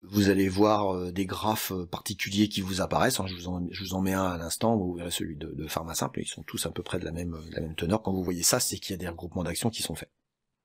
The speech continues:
D'ailleurs, si vous regardez bien, nous n'avons pas, sur ce graphe, le niveau de cinq euros respecté, puisqu'on est tout de suite passé en dessous. <laughs> Les gens n'ont même pas voulu en acheter à cinq euros. Alors ça gigote un petit peu, mais, euh, il n'y a pas de,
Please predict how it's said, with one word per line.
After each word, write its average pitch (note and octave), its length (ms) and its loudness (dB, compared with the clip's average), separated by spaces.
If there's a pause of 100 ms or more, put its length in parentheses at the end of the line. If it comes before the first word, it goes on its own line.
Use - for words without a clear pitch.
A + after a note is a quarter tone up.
D'ailleurs, G2 200 6
si - 160 2
vous G#2+ 100 6
regardez G2 300 4
bien, C3 180 4 (1080)
nous B2 200 10
n'avons A#2 340 8
pas, B2 600 2
sur - 320 -2
ce G2 100 -2
graphe, A#2 480 4
le G#2 140 0
niveau G#2 320 4
de - 40 -2
cinq - 300 6
euros A2 220 6
respecté, C3+ 520 4
puisqu'on F2+ 300 -4
est F2+ 100 -2
tout C3+ 120 2
de B2 60 0
suite - 220 -4
passé - 280 2
en F2 80 0
dessous. C3 260 -2 (400)
<laughs> - 420 -18
Les - 60 -4
gens G#2+ 220 4
n'ont F#2 100 4
même F#2+ 200 4
pas G2+ 160 4
voulu F#2+ 340 0
en F#2+ 160 2
acheter F2 320 2
à E2 60 -2
cinq E2 280 0
euros. G#2 240 4 (480)
Alors - 140 -6
ça - 120 -2
gigote E2+ 360 -4
un D#2 60 -4
petit - 180 -10
peu, F#2 160 -4
mais, D#2 180 -6
euh, - 140 -12
il G1+ 40 -20
n'y - 60 -12
a - 40 -12
pas - 120 0
de, - 140 -8